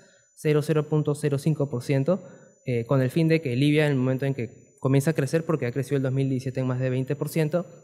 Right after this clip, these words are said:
sea un socio económico de la Unión Europea. Y esto generaría que haya un lazo comercial entre una economía que, que decrece, como la Unión Europea, como una que está, eh, recién en, en etapa de, de crecimiento, o sea, que está empezando recién en su ciclo.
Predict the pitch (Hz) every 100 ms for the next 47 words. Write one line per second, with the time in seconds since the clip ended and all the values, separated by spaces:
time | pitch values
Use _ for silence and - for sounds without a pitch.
0 | - - 147 143 156 151 143 147 131 123
1 | 117 117 120 117 110 - 113 110 - _
2 | _ _ 139 147 143 131 127 127 131 135
3 | 135 123 127 131 135 135 139 139 127 123
4 | 127 127 135 139 160 160 160 160 170 175
5 | - - 123 120 131 175 160 180 - 123
6 | 123 123 131 143 147 156 190 202 131 127
7 | 131 139 127 - 123 123 - - _ _
8 | _ _ 110 - 120 113 143 135 127 120
9 | 113 117 117 127 131 117 104 107 127 -
10 | - _ _ - 123 123 135 139 117 -
11 | 113 110 - - 139 147 143 139 139 123
12 | 123 120 127 175 107